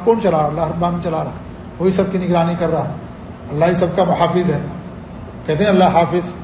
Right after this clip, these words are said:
جب انسان جو ہے کسی سے رخصت ہوتا ہے تو کیا کہتا ہے؟ اللہ حافظ کہتا ہے۔ حالانکہ اس کا ثبوت نہیں ہے حدیث سے، لیکن یہ ہے کہ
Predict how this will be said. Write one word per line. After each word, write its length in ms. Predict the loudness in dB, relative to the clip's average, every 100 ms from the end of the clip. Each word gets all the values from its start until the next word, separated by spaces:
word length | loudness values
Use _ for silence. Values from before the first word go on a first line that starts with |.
| -12
جب 100 | -6
انسان 300 | -4 0 2 2 -2 -6 -10 -2
جو 60 | 0
ہے 40 | 0
کسی 180 | 0 0
سے 80 |
رخصت 300 | 0 0 2
ہوتا 300 | 2 0 0
ہے 60 | -2 -4 -12 -14
تو 60 | -2
کیا 160 | 2 4
کہتا 200 | 2 0
ہے؟ 60 |
اللہ 140 | 2 4
حافظ 320 | 4 2 2
کہتا 240 | 2 2
ہے۔ 140 | -2 -6 -14 -12 -6
حالانکہ 320 | 0 0 0
اس 80 | 0
کا 80 | 0
ثبوت 320 | 2 2 2
نہیں 160 | 4 4
ہے 60 |
حدیث 240 | 4 4 2
سے، 140 | -2 -6 -12 -14 -4
لیکن 300 | -2 0 2
یہ 120 | 4
ہے 80 | 4
کہ 140 | 4